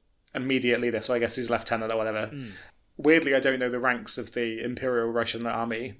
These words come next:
Speaker 2: <laughs>
Speaker 1: so apologies, Imperial Russian Army historians that might be listening. So then he insi-, this lieutenant or whatever insists on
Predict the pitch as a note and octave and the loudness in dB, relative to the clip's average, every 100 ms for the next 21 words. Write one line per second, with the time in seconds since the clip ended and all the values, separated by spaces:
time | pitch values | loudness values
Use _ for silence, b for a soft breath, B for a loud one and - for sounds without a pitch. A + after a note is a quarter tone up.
0 | - - - - C3 A#2+ B2+ - C3+ B2 | -10 -10 -6 0 4 4 2 4 4 2
1 | B2 A#2 A#2 - B2 B2+ A#2+ A#2+ A#2+ C3 | 0 -2 -2 -2 -2 2 2 4 2 2
2 | B2 A#2+ B2 B2+ B2+ A#2 A#2 A#2+ A#2+ A#2+ | 0 0 0 2 4 4 2 0 0 -2
3 | A#2+ A#2 A#2+ B2 B B B B B B | -2 -4 -6 -10 B B B B B B
4 | - F3 D#3+ C#3+ E3+ D3+ - F3 - D3+ | 4 6 6 4 2 2 0 0 4 6
5 | - - D3+ - E3 C3+ C3+ B2+ C3 - | 6 2 0 2 2 4 2 0 0 2
6 | C#3+ - C3 A#2 A#2 B2 | 2 2 0 0 -4 -8